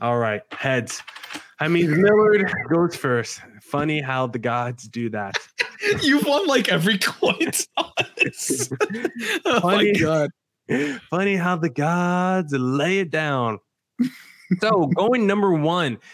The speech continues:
Speaker 1: in this little draft of home run celebrations, there's a lot of wacky ones in here. Some of these,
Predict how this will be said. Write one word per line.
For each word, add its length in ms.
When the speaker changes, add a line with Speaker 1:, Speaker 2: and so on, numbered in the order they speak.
Speaker 1:
in 140
this 260
little 380
draft 680
of 500
home 280
run 320
celebrations, 1000
there's 400
a 80
lot 360
of 100
wacky 580
ones 400
in 120
here. 200
Some 280
of 80
these, 260